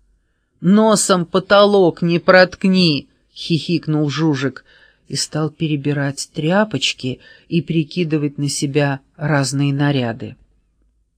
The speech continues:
Наконец дозорные были готовы заступить на пост. Шустрик начесал на голове ирокез и поправил прищепки — из-за которых его ушки из маленьких лопухов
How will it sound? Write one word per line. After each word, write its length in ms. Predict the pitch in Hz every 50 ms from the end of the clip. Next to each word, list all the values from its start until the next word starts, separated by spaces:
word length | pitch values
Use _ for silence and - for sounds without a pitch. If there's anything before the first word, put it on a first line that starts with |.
| _ _ _ _ _ - - _ _ _ _ _ _ _ -
Наконец 520 | - 147 - 196 214 247 285 202 277 -
дозорные 640 | 170 143 143 135 127 151 190 214 214 185 165 151 143
были 240 | 135 139 135 135
готовы 520 | 127 135 123 123 _ - 190 190 165 160 147
заступить 760 | 139 135 131 - - - 139 127 _ - 143 139 - - -
на 160 | 139 139 135
пост. 580 | 135 _ - 123 117 - - - _ - - _ _ _ _ _ _ _ _ _ _ _ _ _
Шустрик 640 | _ - - 160 156 151 143 - - - 139 139 -
начесал 600 | 139 139 135 - 139 135 - - 147 135 135 139
на 120 | 135 135 139
голове 480 | 139 139 131 135 139 135 135 135 127 -
ирокез 800 | - 147 131 123 117 113 - - 147 175 190 196 - - - - _ _ _ _ _ _ _
и 120 | _ - 151
поправил 680 | - _ 135 131 135 - 139 139 147 165 175 170 156 139
прищепки — 920 | _ - 151 156 - - - - 143 135 131 120 - _ - - 113 113 _ _ - - - _ _ _ _
из-за 240 | 139 143 - 160
которых 480 | 156 - 160 156 - 175 165 156 - -
его 280 | 165 151 139 143 - _
ушки 640 | - 190 180 - - - - _ - 139 135 131 - _ _ _ _ _
из 160 | _ 175 156 -
маленьких 680 | 180 208 240 262 247 226 190 170 160 - 156 - - -
лопухов 680 | 156 151 156 - 165 - - - 170 151 131 - -